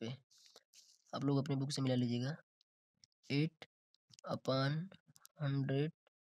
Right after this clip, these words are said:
to the power टाइम इसका भी कितना है, टू, तो अमाउंट equal to हो जाएगा पच्चीस हज़ार, देखिए कट हो रहा है, फ़ोर, अ, फ़ोर टू जा एट और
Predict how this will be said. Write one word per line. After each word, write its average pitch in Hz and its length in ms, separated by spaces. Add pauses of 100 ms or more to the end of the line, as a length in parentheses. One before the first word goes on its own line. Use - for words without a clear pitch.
(380)
to 135 120
the 139 180
power 139 220 (100)
टाइम 147 300
इसका 147 260
भी 143 100
कितना 156 280
है, 190 160 (420)
टू, 131 120 (1500)
तो 127 120 (420)
अमाउंट 143 420
equal 127 300
to 123 140
हो 120 80
जाएगा 123 380 (840)
पच्चीस 143 460
हज़ार, 139 420 (1400)
देखिए 143 300
कट 139 200
हो 135 40
रहा 127 120
है, 139 140 (200)
फ़ोर, 143 260 (840)
अ, 135 480
फ़ोर 143 220
टू 143 140
जा 139 120 (200)
एट 160 420 (260)
और 127 340